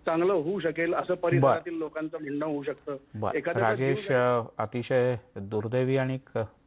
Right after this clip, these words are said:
Speaker 2: धक्कादायक प्रकार आहे. दारूच्या नशेत काय होऊ शकतं याचं एक जळजळीत उदाहरण.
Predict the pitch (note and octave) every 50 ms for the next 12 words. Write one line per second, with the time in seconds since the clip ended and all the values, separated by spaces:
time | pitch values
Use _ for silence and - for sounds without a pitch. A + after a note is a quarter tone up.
0 | _ _ - B2+ - - - G#3+ G#3 F#3+ F3+ - - A2+ - G#2+ G2+ A2+ E3 -
1 | _ _ _ _ _ _ _ - _ _ _ _ _ - G2+ G#2+ A2+ A2+ - A#2
2 | A2+ A2+ G#2 - A#2 - - - G#2+ A2+ A#2+ A#2+ A2+ - - A2 B2 D#3+ E3+ -
3 | - - - _ - G#2 F#2+ F2+ F#2 G2+ G2+ G2 - - G#2+ G#2 G2+ - - G2
4 | F#2+ G2+ - G#2 G2 G2+ G2+ G#2 G#2 A2+ G#2+ A2 A2 G2 - D#2+ D#2 E2 F2+ E2+
5 | - -